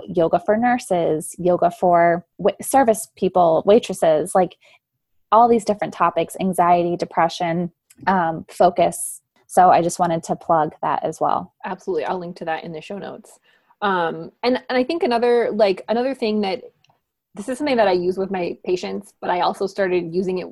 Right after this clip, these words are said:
Speaker 2: well, I started using it with myself, and then I started using it with my patients. And, uh, it sounds so incredibly cheesy, especially for my male patients.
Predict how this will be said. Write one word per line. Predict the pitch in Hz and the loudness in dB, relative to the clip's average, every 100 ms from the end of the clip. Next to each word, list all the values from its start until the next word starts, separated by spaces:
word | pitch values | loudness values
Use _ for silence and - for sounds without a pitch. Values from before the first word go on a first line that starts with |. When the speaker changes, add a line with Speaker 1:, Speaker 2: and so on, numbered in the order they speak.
| - | -2
Speaker 2:
well, | 175 | 0
I | 185 | 2
started | - 269 | 2 2
using | 233 233 220 | 2 2 2
it | |
with | 185 190 | 0 -2
myself, | 175 - 185 170 - - | -4 2 2 2 -2 -10
and | 165 | -6
then | 175 180 | -4 -4
I | 175 | -6
started | 175 180 170 170 | -6 -4 -4 -4
using | 170 170 | -4 -4
it | 170 | -6
with | 175 | -8
my | - | -8
patients. | - 185 - - 185 _ _ _ - | -6 -8 -8 -12 -14 _ _ _ -6
And, | 180 165 170 - _ - | -4 -4 -6 -10 _ -12
uh, | - | -2
it | - 214 | -2 0
sounds | - 202 190 190 - _ | -2 -2 -2 -4 -8 _
so | - - 214 202 | -20 0 2 2
incredibly | 202 202 190 180 180 180 - | 0 0 0 2 2 0 -6
cheesy, | - 208 190 180 180 | -4 -2 0 -2 -6
especially | - 247 247 302 285 | -6 -6 -4 -4 -4
for | 254 247 | -2 -2
my | 240 | 0
male | 202 175 | 0 0
patients. | 180 175 180 | -2 -4 -6